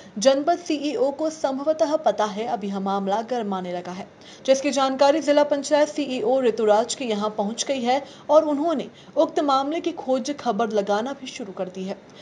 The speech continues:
सूत्रों से मिली जानकारी के अनुसार जनपद पंचायत देवसर के आशुतोष कुमार द्विवेदी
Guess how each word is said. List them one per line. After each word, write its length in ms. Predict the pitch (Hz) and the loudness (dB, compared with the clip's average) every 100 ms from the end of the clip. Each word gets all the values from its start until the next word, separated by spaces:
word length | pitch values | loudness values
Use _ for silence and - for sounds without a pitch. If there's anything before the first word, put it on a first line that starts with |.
| - - | -20 -6
सूत्रों 300 | 247 208 220 | -2 2 2
से 120 | 220 | 2
मिली 220 | 220 214 208 | 0 2 2
जानकारी 520 | 208 196 196 190 208 | 0 0 4 2 2
के 120 | 240 | -2
अनुसार 460 | - 208 202 233 240 | -4 -4 0 2 2
जनपद 420 | 233 240 254 302 - | 0 -4 -2 -4 -2
पंचायत 440 | 269 262 269 269 | -4 4 4 4
देवसर 500 | 226 220 240 240 262 | 0 -4 -4 -2 -2
के 160 | 262 262 - | 0 0 0
आशुतोष 460 | 196 208 208 208 | -2 0 2 0
कुमार 320 | - 196 190 185 | 0 -2 0 -2
द्विवेदी 540 | 190 208 226 220 | -2 0 0 -2